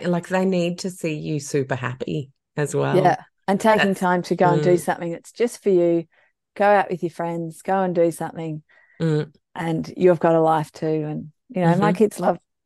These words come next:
Speaker 2: seeing me do that stuff. So.
Speaker 1: Yeah.
Speaker 2: <clears throat>
Speaker 1: Oh, Robin, well, that was, uh,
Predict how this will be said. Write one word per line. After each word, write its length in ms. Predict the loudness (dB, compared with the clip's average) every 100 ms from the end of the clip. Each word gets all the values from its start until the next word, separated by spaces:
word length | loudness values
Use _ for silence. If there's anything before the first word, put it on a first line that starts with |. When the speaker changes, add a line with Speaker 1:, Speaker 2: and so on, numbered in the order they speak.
| -8
Speaker 2:
seeing 240 | -6 -4
me 80 | -6
do 180 | -6 -6
that 240 | -6 -10
stuff. 280 | -14 -14 -14 _ _
So. 320 | _ -10 -10 -12 _ _ _ _ _
Speaker 1:
Yeah. 320 | 0 2 2 -2 _ _ _ _ _ _ _
Speaker 2:
<clears throat> 720 | 4 6 6 6 6 6 2 -6 _ _
Speaker 1:
Oh, 200 | 2 4
Robin, 560 | 2 2 2 0 -4 -6
well, 200 | 0 2
that 200 | 2 0
was, 260 | -4 -6 -8
uh, 340 | -2 0 0